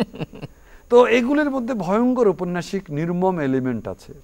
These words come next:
বাংলা সাহিত্যে বঙ্গবন্ধু হত্যাকাণ্ড নিয়ে অনেকেই কাজ করেছেন, minute by minute, second by second কাজ করেছেন। আমার কাছে এই শত শত বই আছে,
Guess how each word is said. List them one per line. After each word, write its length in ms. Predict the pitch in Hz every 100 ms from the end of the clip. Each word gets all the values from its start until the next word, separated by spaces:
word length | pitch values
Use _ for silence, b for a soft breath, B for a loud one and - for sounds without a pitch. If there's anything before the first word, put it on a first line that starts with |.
| - 135
বাংলা 280 | 160 185
সাহিত্যে 500 | 196 208 214 214 220
বঙ্গবন্ধু 420 | 208 170 175 190 185
হত্যাকাণ্ড 340 | 185 196 202
নিয়ে 120 | 208
অনেকেই 440 | 185 214 220 262 240
কাজ 260 | 277 -
করেছেন, 480 | - 139 127 151 170 b b b b 135
minute 300 | 196 240 220
by 140 | 220
minute, 280 | 196 185 185 -
second 260 | 185 202
by 120 | 196 170 165
second 200 | 147 147
কাজ 220 | 127 -
করেছেন। 280 | 156 190 294
আমার 240 | 320 330
কাছে 200 | 262 240
এই 80 | 240
শত 300 | - 339 392
শত 260 | 233 220 190
বই 300 | 139 123 107
আছে, 300 | - 160